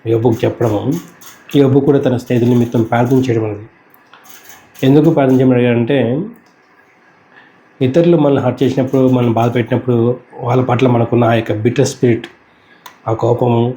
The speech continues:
అవన్నీ మనం ఓవర్‌కమ్, అవి, వాటిని జయించాలంటే ఒకే ఒక్క మార్గం వాళ్ళ కోసం ప్రార్థన చేయడం. వాళ్ళ కోసం ప్రార్థన చేసినప్పుడు నిజంగా మన హృదయము ఆ కఠిన-, కఠినత్వం నుంచి,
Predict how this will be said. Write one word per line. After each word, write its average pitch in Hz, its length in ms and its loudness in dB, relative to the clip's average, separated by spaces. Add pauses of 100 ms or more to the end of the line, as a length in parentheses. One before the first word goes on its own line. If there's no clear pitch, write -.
అవన్నీ 127 320 2
మనం 123 320 2 (100)
ఓవర్‌కమ్, 139 540 0 (200)
అవి, 120 160 -6
వాటిని 123 360 -2
జయించాలంటే 131 840 0 (960)
ఒకే 120 160 0
ఒక్క 135 200 -2
మార్గం 120 580 0 (120)
వాళ్ళ 117 160 0
కోసం 123 320 -2
ప్రార్థన 123 400 0 (120)
చేయడం. 98 160 -2 (920)
వాళ్ళ 120 120 0
కోసం 135 260 0
ప్రార్థన 127 300 2
చేసినప్పుడు 131 360 -2
నిజంగా 135 380 0
మన 117 160 0
హృదయము 117 540 0 (1080)
ఆ 107 340 -2 (760)
కఠిన-, 139 340 2
కఠినత్వం 131 480 0
నుంచి, 123 480 0